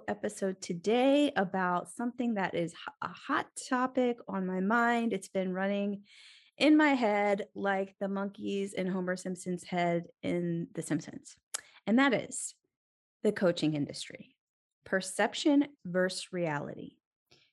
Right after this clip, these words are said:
Things to look out for and how to save yourself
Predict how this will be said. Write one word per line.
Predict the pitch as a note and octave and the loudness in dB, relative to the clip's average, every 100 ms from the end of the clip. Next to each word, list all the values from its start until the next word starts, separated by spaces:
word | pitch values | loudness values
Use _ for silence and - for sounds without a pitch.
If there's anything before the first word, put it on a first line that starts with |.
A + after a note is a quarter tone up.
| _ - | _ -2
Things | E3 E3+ | 0 0
to | F#3+ | 2
look | F#3+ G3 | 2 2
out | G3 G3+ | 0 -2
for | - C#4+ F#4+ F#4+ _ _ _ - | 0 2 2 -2 _ _ _ -8
and | A3 C4 C4+ A#3 D4 F4 - _ | -2 0 0 0 -2 -4 -6 _
how | G#3+ G3+ | -10 -10
to | G3+ | -8
save | G3 - F3 F3+ F3+ F3+ - | -10 -2 2 2 0 -4 -8
yourself | F#3+ G3 - E3+ D#3 D#3+ D#3+ | -8 -6 -6 -4 -2 -4 -8